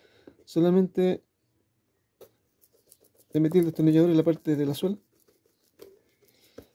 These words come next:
Voy a tener que hacerlo porque si le bajo los tacos, eh, se va a levantar la punta.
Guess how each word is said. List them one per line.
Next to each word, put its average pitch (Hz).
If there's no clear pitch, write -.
Voy 165
a 170
tener 180
que 170
hacerlo 208
porque 160
si 156
le 151
bajo 170
los 165
tacos, 180
eh, 143
se 151
va 139
a 123
levantar 151
la 139
punta. 170